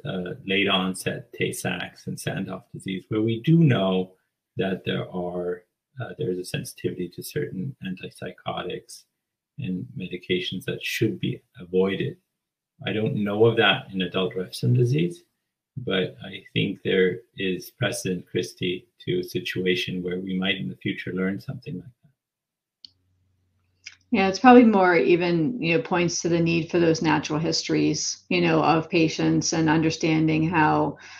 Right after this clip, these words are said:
Speaker 2: you know, w-, you know, just what they're taking for medications, how their symptoms ebb and flow, where, where their P A levels go, you know, being able to actually look at all of that data and really understand, you know,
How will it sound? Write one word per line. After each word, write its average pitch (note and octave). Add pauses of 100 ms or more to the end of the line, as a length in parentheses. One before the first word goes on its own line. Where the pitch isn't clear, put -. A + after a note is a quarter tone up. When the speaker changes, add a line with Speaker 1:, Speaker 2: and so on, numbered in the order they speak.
(160)
Speaker 2:
you F#3+
know, E3 (140)
w-, -
you F3+
know, E3 (180)
just -
what F3+
they're E3
taking F#3+
for F#3
medications, E3+
how E3
their D#3+
symptoms E3+
ebb E3
and E3
flow, F3 (140)
where, E3+
where E3
their D#3+
P E3
A E3+
levels E3
go, D#3+
you E3
know, E3
being D#3+
able D#3+
to -
actually D#3
look D#3+
at D#3+
all D#3
of D#3
that D3
data E3 (320)
and F3
really E3+
understand, D#3+ (420)
you F3+
know, D#3